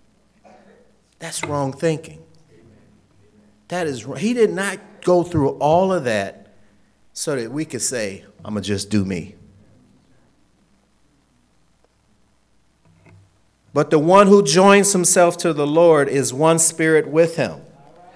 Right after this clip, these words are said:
Or do you not know that your body is a temple of the Holy Spirit who is in you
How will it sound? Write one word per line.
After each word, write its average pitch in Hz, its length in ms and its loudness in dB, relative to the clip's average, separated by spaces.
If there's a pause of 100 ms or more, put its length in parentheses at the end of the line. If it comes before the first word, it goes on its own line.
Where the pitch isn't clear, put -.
(300)
Or 135 180 2
do 147 220 2
you 196 220 2
not 196 320 4
know 190 500 2
that 135 280 -2
your 151 140 0
body 175 680 0
is 147 240 -4
a 139 140 -4
temple 135 720 -8 (400)
of 175 420 4
the 117 120 -2
Holy 117 320 -2
Spirit 110 600 -6 (280)
who 214 600 0 (420)
is 147 380 -2
in 180 300 -2
you 196 640 0